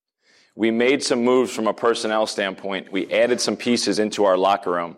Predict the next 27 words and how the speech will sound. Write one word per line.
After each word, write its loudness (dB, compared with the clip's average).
that 0
started 2
to 4
erode 4
the -4
fabric 0
of 0
the -4
culture -2
that 0
we -4
had -8
built. -10
And 0
this 4
was 4
a 6
really 6
hard 2
thing -2
for -8
me 2
because 0
I 6
could -2
see 0
it, -8